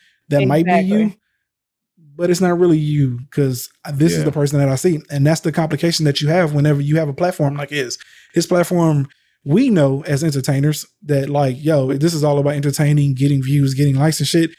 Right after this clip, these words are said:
Speaker 1: But ninety-five percent of people don't know that. They've taken everything that they see
Speaker 3: Yeah.
Speaker 1: at face value. So,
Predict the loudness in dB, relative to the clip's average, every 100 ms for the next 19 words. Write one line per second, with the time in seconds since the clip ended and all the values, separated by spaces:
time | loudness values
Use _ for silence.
0 | _ _ _ -2 -2 0 0 0 0 -2
1 | -2 -2 0 0 0 2 2 2 2 -2
2 | -8 _ _ _ -4 -2 -2 -2 -2 -2
3 | 0 0 2 0 0 0 0 0 -2 0
4 | 0 0 -4 -2 -2